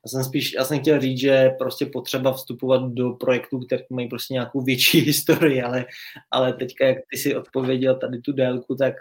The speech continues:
to úplně ne-, nemusí být vlastně jako hlavní, hlavní jako argument,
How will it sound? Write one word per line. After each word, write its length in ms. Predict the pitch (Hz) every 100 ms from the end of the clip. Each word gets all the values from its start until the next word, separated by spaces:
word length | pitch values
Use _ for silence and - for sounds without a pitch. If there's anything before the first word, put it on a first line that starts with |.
| _
to 120 | 131
úplně 360 | - 123 139 131
ne-, 160 | 135 131
nemusí 540 | 131 131 135 131 135
být 180 | 131 135
vlastně 360 | 127 117 139
jako 240 | 131 123 139
hlavní, 640 | 131 123 127 131 135 135 123
hlavní 320 | 123 120 131
jako 240 | 120 - -
argument, 500 | 131 123 123 113 120